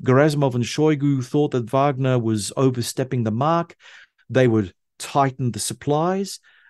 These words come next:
Prigozhin would go onto Telegram and say what a bunch of, you know, whatevers they were, um, and air his disgust at the Russian army. Um, and, and th-, but that,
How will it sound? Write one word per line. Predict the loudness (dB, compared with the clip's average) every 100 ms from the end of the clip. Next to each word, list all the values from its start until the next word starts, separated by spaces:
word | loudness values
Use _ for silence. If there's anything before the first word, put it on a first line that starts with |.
| _
Prigozhin | -14 -4 2 4 4 0
would | -2 0
go | 2 2
onto | 0
Telegram | -4 0 0 2 0 0
and | -2
say | 0 0
what | 2 0
a | -2
bunch | -2 -2 -2
of, | -4 -6 -8
you | -4
know, | -2 -2 -4
whatevers | 0 2 2 2 2
they | 2
were, | 4 4 4 0 -6 -20 -20 -20 -20 -8
um, | 0 0 0 -4 -4 0
and | 0 0
air | 2 2
his | 4 0
disgust | -2 -4 0 0 -2 -8
at | -6
the | -2
Russian | -2 -2 -4
army. | -2 -2 -4 -8 _ _ _ _ _ _ -2
Um, | 2 4 2 0 -4
and, | 0 0 0 -2
and | 0 -2 0
th-, | -4 -4
but | -8 -8 0 2
that, | 2 0